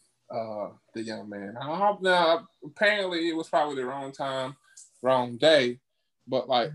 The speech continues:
do you ever look at it from that angle or that point of view?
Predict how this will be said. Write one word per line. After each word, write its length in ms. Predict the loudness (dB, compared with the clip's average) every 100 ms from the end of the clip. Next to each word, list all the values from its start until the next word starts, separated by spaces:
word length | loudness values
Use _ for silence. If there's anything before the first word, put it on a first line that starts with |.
| -8
do 100 | -6
you 180 | -4 -2 4
ever 280 | 4 4
look 260 | 0 -2 2
at 140 | 2
it 160 | 2 -2
from 160 | -4 2
that 240 | 2 2 _ -8 -2
angle 480 | 0 2 0 0 0
or 40 | 0
that 180 | -2
point 240 | -2 -2 -2
of 100 | -2
view? 240 | -2 -2